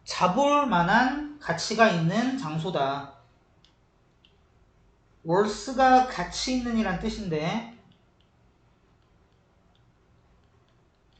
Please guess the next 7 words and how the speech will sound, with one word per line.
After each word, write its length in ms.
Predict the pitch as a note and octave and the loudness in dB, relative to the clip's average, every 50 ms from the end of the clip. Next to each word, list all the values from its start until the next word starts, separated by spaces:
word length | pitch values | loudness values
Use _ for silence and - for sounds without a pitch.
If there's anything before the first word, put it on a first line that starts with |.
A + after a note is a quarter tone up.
| _ _ _ _ _ _ _ | _ _ _ _ _ _ _
품사의 720 | - - D4+ D#4 D4+ - C#4+ C#4 C4+ C4 B3+ A#3+ A#3 - | -16 -10 -6 -6 -2 0 2 4 4 4 4 2 0 -2
동용성. 720 | - F#3 F3 F#3 F3+ F3 D#3+ - - F3 D3+ C#3 B2+ A#2 - - - _ _ _ _ _ _ _ _ _ _ _ _ _ _ _ _ _ _ _ - | -4 -2 -2 -2 -2 -2 -4 -2 -2 -2 -2 -2 -4 -8 -14 -18 -20 _ _ _ _ _ _ _ _ _ _ _ _ _ _ _ _ _ _ _ -2
뭐 320 | G3 A3+ A3+ G#3+ A3 - | 2 4 4 4 4 2
항상 380 | - D#4 F4 D#4+ E4 F4 E4+ - | 0 -2 0 4 4 4 4 4
성립하는 600 | - E4+ E4+ F4 F4 F4+ - - D#4 D4 D4 C4 | 0 -2 -4 -4 -6 -6 -8 -8 -8 -8 -8 -6
건 140 | C#4+ C4 A3 | -4 -4 -2
아니지만 760 | F#3+ F#3 F#3+ F3 F3 F3+ G3 A3 A#3+ B3 C4 C4 - - | -2 -2 -4 -4 -6 -6 -4 -4 -4 -4 -4 -6 -6 -10